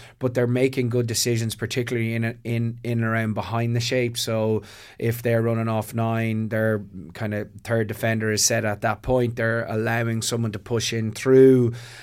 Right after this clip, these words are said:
and they're getting a lot of rewards there. But they're continuous-, continuously making their tackles, forcing them to, to ground, and they're just eking out yards, putting them back, putting them back, putting them back. But they just look,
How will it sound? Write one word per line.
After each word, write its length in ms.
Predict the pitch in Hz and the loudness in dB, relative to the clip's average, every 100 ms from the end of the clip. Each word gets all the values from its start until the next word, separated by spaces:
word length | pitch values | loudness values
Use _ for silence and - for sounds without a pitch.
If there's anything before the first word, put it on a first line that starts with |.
| - | -8
and 600 | 120 120 117 117 113 110 - - 107 120 | -2 2 2 2 0 -4 -6 -10 -12 -6
they're 160 | 120 | -4
getting 240 | 113 127 120 | 0 0 0
a 40 | |
lot 160 | 117 113 | -2 0
of 40 | |
rewards 520 | 110 104 113 117 113 117 | -2 -2 0 0 -2 -4
there. 240 | 107 104 | -4 -4
But 300 | 101 123 117 | -6 -6 -4
they're 160 | 120 117 | -2 -4
continuous-, 880 | 120 113 123 131 135 123 117 - - 113 - | -4 -4 -4 -4 -4 -6 -6 -8 -14 -20 -14
continuously 520 | 117 151 147 135 131 | -6 -2 -2 -2 -2
making 440 | 123 127 127 131 | 0 0 0 -2
their 120 | 117 110 | -4 -4
tackles, 600 | 117 113 117 110 101 - _ _ | -2 -4 -4 -8 -8 -12 _ _
forcing 460 | - 127 131 120 110 | -2 0 0 -2 -4
them 20 | 107 | -8
to, 60 | 98 - - | -12 -18 -10
to 80 | |
ground, 520 | 101 120 120 117 117 - - - - | -4 0 2 2 0 -4 -14 -20 -12
and 120 | 107 | -8
they're 60 | 110 | -6
just 160 | 117 117 | -4 -6
eking 320 | 127 120 120 117 | -6 -6 -4 -4
out 180 | 113 | -4
yards, 400 | 110 113 110 104 | -4 -2 -2 -4
putting 240 | - 123 113 | -6 -8 -6
them 120 | 110 | -4
back, 260 | 110 107 - | -4 -6 -8
putting 200 | 117 110 | -12 -10
them 100 | 104 | -6
back, 240 | 107 104 | -6 -8
putting 200 | - - | -12 -12
them 100 | 101 | -8
back. 240 | 104 101 - | -6 -8 -10
But 140 | 120 | -8
they 100 | 120 | -4
just 220 | 127 156 143 | -4 -4 -4
look, 160 | 131 | -6